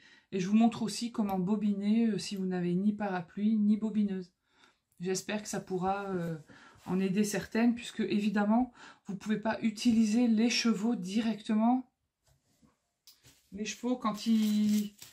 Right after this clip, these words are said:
quand, euh, on le déroule, je vais vous montrer ce qu'on a.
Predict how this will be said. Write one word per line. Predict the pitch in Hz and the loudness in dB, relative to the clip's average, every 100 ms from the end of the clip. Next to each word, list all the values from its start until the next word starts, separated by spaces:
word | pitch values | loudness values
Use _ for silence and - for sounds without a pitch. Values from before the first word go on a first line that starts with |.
| _ _ _ _ _ | _ _ _ _ _
quand, | 208 202 - | -6 -6 -4
euh, | 202 190 180 | 0 2 0
on | 180 | 0
le | 180 180 | 0 2
déroule, | 180 170 247 294 330 - _ _ _ _ _ _ _ _ _ _ | 2 4 6 6 4 -10 _ _ _ _ _ _ _ _ _ _
je | 185 | -8
vais | |
vous | 175 | -4
montrer | 190 175 202 | -4 -4 -8
ce | - | -6
qu'on | 180 170 | -4 -2
a. | 233 | -2